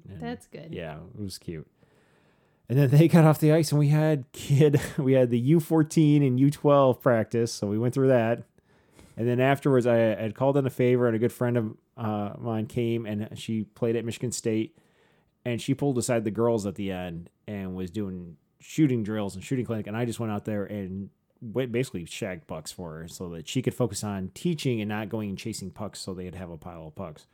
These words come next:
Speaker 2: Nice.
Speaker 1: And I
Speaker 2: Yeah, kid number one was pretty excited about that.
Speaker 1: Yeah, and so was her, her buddy was out there with her too, and I just kept my mouth shut the whole time. It's like,
Speaker 2: That's good.
Speaker 1: you know what?
Speaker 2: <laughs>
Speaker 1: I did not play college hockey. Uh, she did.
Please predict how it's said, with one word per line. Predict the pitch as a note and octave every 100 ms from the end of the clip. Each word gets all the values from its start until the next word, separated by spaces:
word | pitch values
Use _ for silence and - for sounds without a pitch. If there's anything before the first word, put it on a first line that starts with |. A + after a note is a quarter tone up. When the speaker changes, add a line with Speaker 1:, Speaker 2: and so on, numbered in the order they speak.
| _
Speaker 2:
Nice. | D4+ A#3+ - _ _ -
Speaker 1:
And | F#3+ B2
I | - -
Speaker 2:
Yeah, | A#3+ G#3+
kid | - D4
number | E4+ E4
one | B3 G#3+
was | G#3
pretty | - G3+ F3+
excited | F3+ E3+ E3+ E3+
about | F3 E3+
that. | D3
Speaker 1:
Yeah, | E3+
and | C#3 A#2+
so | E3
was | E3
her, | D3+ C#3 C3
her | A#2+
buddy | G#2+ B2 C#3+
was | C3 A#2+
out | B2 B2
there | B2+
with | B2 A#2
her | A2+
too, | C3 B2
and | G#2+
I | A2
just | G2+ -
kept | G2+
my | F#2+
mouth | F#2 F2
shut | - F#2+
the | F2+
whole | F2+
time. | F#2+ F#2
It's | F2+ -
like, | D2+ _ _ -
Speaker 2:
That's | A4+ -
good. | A3+ G#3 A3 _ D3+ -
Speaker 1:
you | C#3
know | C3
what? | C3+ D#3+ _ _ _ _ _
Speaker 2:
<laughs> | - - _ _ - C4 _ _ _ -
Speaker 1:
I | E3 D#3+
did | A#2 G#2
not | A#2+ A2
play | C#3 C3+
college | A2+ G#2+ F#2+ A2
hockey. | G2+ A2 - - C#4+ - - -
Uh, | A2 F2+ -
she | - - C#3
did. | A#2+ A#2 E2+